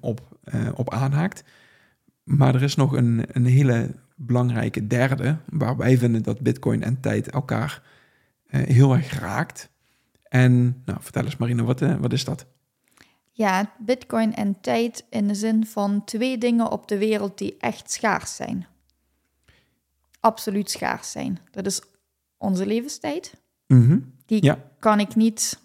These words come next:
Speaker 2: langer maken, die kan ik niet uitbreiden, die is wat die is.
Speaker 1: Nee, want, want op het moment dat je geboren wordt, weet je dat je doodgaat. En dat betekent dat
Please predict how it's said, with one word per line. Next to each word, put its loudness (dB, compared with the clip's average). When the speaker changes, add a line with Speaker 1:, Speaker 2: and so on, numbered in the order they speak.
Speaker 2:
langer 2
maken, -2
die -4
kan 0
ik -6
niet -2
uitbreiden, -2
die -2
is -2
wat -2
die -4
is. -2
Speaker 1:
Nee, 2
want, 0
want -2
op -10
het -2
moment 0
dat -4
je -2
geboren 0
wordt, -6
weet -2
je -12
dat -2
je -2
doodgaat. -2
En 0
dat -2
betekent 0
dat -2